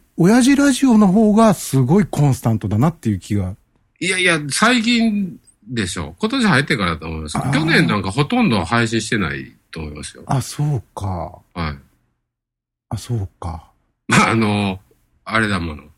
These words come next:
Speaker 1: <laughs> あれだもの。
Speaker 2: えっと。
Speaker 1: <laughs> 相田光雄ですか？
Speaker 2: <laughs>
Speaker 1: はい。
Speaker 2: ティービーさんの
Speaker 1: ええ。
Speaker 2: コメントついてるのを二年間知らんかったんですから。
Speaker 1: <laughs> それはひどい。
Speaker 2: <laughs> いやい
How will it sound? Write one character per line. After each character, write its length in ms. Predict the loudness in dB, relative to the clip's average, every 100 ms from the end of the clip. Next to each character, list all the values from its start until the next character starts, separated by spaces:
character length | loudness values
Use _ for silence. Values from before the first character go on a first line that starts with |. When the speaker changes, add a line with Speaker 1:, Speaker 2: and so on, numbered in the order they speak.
| _ 2
Speaker 1:
<laughs> 260 | 2 2
あ 80 | 0
れ 120 | 2
だ 80 | 2
も 80 | 2
の。 60 | 2 2 0 -2 -6 -6
Speaker 2:
え 60 |
っ 40 | -4
と。 120 | -2 -4
Speaker 1:
<laughs> 80 | 2
相 200 | 4 6
田 100 | 6
光 160 | 4 2 2
雄 40 |
で 100 | 2
す 80 | -2
か？ 120 | -6 -6
Speaker 2:
<laughs> 40 |
Speaker 1:
は 60 | -4
い。 40 | 0 0 2 0 0 -4 -6 -2 -2 2
Speaker 2:
テ 80 | 4
ィ 80 | 6
ー 40 |
ビ 60 | 4
ー 160 | 0
さ 180 | 0 2
ん 60 | 2
の 260 | 0 -2 -4 -4
Speaker 1:
え 200 | -2 -2
え。 40 | -6
Speaker 2:
コ 120 | -2 2
メ 140 | 4
ン 60 | 4
ト 140 | 2
つ 120 | 0
い 80 | -2
て 80 | 0
る 100 | 0
の 100 | 0
を 40 |
二 120 | 0
年 200 | 2 2
間 120 | 2 0
知 120 | 0
ら 120 | 0
ん 40 |
か 60 | -2
っ 60 | -8
た 100 | -10
ん 80 |
で 80 | -12
す 80 | -18
か 100 | -18 -20 -12 -6
ら。 80 | -6
Speaker 1:
<laughs> 0 |
そ 200 | -2 0
れ 80 |
は 80 | 0
ひ 120 | 2
ど 120 | 2 0
い。 120 | -2 _ _ -6
Speaker 2:
<laughs> 240 | -4 -2
い 180 | 0 0
や 80 |
い 80 | 0